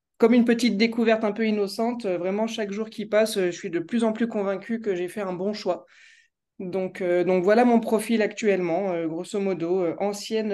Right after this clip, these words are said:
ancienne professionnelle de la rédaction, en reconversion,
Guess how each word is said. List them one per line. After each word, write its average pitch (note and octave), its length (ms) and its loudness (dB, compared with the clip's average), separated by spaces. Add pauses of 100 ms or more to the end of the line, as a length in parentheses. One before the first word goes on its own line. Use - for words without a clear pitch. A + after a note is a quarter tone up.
(140)
ancienne A#3 280 -4
professionnelle A3+ 540 -4
de G3+ 60 -2
la G3 100 0
rédaction, F#3+ 640 -6 (960)
en A#3+ 100 6
reconversion, G#3+ 800 0